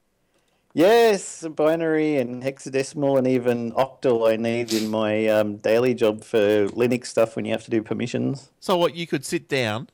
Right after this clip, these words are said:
Speaker 2: and just go zero one one zero one one and type out a program?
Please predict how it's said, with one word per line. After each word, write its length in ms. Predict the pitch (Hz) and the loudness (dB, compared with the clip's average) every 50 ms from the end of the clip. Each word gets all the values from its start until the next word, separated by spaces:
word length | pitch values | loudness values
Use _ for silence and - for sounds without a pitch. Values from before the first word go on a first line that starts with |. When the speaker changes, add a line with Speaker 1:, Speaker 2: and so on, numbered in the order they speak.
| _ - | _ -8
Speaker 2:
and 180 | - 123 127 123 | -4 -4 -2 -2
just 200 | 131 127 - - | -2 -4 -4 -4
go 200 | 127 117 110 110 | -6 -4 -4 -4
zero 320 | 107 120 127 123 117 110 | -4 -4 -4 -2 -2 -4
one 200 | 107 113 110 107 | -4 -4 -6 -4
one 160 | 110 110 107 | -6 -6 -6
zero 240 | 104 113 113 110 107 | -6 -6 -6 -6 -6
one 180 | 101 107 107 107 | -6 -8 -8 -8
one 220 | 107 104 101 - - | -8 -10 -10 -10 -12
and 260 | 113 110 110 104 - - _ _ _ | -12 -12 -12 -14 -18 -20 _ _ _
type 280 | - - 131 120 113 - | -10 -6 -4 -4 -4 -4
out 140 | 117 110 107 | -6 -6 -6
a 40 | 104 | -8
program? 540 | - - 110 110 110 104 107 110 110 - | -10 -8 -6 -6 -8 -8 -10 -16 -16 -18